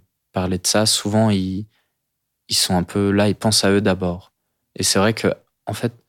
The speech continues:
c'est peut-être la première étape de la réflexion. D'abord, tu penses à toi. Et après, tu te dis, « Mais est-ce que l'autre, euh, qu'est-ce, qu'est-ce que l'autre ressent ? » Euh,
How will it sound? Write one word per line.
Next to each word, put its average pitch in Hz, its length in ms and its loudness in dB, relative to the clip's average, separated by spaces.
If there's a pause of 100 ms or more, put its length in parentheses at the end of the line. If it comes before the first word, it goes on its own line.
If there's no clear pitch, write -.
(300)
c'est - 200 -8
peut-être 104 160 -2
la 98 100 2
première 101 300 0
étape 104 260 -2
de 101 80 0
la 95 140 2
réflexion. 95 420 -4
D'abord, 101 240 0
tu - 100 -10
penses - 240 -4
à 87 60 -2
toi. 110 400 -2 (720)
Et 90 60 -4
après, 95 260 0
tu 120 160 -2
te 101 60 -4
dis, « 107 340 0 (520)
Mais 98 200 0
est-ce - 220 0
que 110 100 0
l'autre, 107 760 0 (1080)
euh, 87 380 -6 (280)
qu'est-ce, - 220 0
qu'est-ce - 300 -2
que - 80 0
l'autre 101 300 0
ressent ? » 95 360 -2 (480)
Euh, 76 240 -12